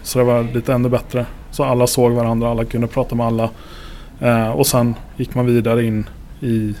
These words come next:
eh, scrumbrädan och, och körde vidare. När man kom tillbaka till, till, eh,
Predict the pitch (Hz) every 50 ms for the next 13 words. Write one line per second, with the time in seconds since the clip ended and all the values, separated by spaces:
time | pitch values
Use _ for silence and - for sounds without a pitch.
0 | - - - - - - 143 139 65 67 67 65 65 64 65 71 76 73 67 -
1 | - - - - - - - - 131 120 117 113 117 113 113 110 117 117 110 110
2 | 110 - - - - - 135 - - 131 120 117 117 117 113 110 110 113 113 -
3 | - - - - - - - - - - - - - - - - - - 131 123
4 | 123 117 123 131 117 120 113 120 117 - 120 120 117 113 110 110 - - - -
5 | - - - - - - - - - 123 117 113 110 110 110 110